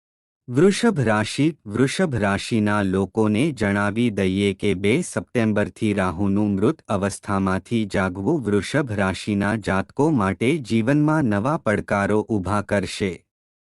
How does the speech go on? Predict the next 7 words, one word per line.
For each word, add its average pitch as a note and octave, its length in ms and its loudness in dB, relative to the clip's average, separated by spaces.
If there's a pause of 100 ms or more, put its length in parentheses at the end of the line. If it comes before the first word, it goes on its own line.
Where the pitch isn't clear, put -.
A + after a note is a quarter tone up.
(680)
તમારા F#3 500 4
જીવનમાં D3 680 2
ખૂબ E3 440 0
મોટો A2+ 500 2
વળાંક G2+ 500 0
શરૂ G#2+ 400 0
થશે. G2+ 600 -6